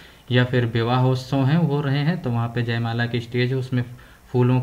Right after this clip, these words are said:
और फलों से सज्जा की जाती है। इसके अलावा जो है भावनात्मक महत्व भी है, व्यक्ति अपनी भावना को express करने के लिए, expressions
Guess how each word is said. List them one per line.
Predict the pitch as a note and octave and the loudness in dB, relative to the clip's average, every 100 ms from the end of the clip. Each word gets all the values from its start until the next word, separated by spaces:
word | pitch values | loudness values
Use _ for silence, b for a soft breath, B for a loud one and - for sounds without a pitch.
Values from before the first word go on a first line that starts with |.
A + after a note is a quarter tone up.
| - | -2
और | - A#2 - | -6 -6 -4
फलों | B2 B2 | -2 -2
से | B2 A#2+ | -2 -4
सज्जा | A#2 A2+ B2 | -6 -2 -2
की | B2+ | 0
जाती | B2 B2 B2 B2+ | -2 -2 0 0
है। | F#3+ - B B B - | -2 -6 B B B -6
इसके | B2 - | -2 0
अलावा | B2+ B2 B2 | 2 2 0
जो | A#2+ B2 | 2 2
है | A#2+ A#2+ | 2 -2
भावनात्मक | A2+ A#2 A#2+ B2 D3+ D3+ | -2 0 0 2 0 0
महत्व | C3+ C3 C#3 | -2 -2 -2
भी | C3+ | 0
है, | C#3 G3+ B2+ | 0 -2 -2
व्यक्ति | B2 B2 C3 | -4 -2 -6
अपनी | B2+ C3 | -2 -2
भावना | A2+ A#2 B2+ C3 | -2 0 0 0
को | C3+ | -2
express | B2 - C3+ B2+ | -4 -4 -8 -8
करने | - B2 B2+ | -6 -4 -2
के | B2+ B2+ | -2 -2
लिए, | D3+ A3+ B B B B B - - | -2 -4 B B B B B -12 -12
expressions | - - B2 C3+ C#3 C3+ C3 | -10 -2 -2 0 -2 -2 -6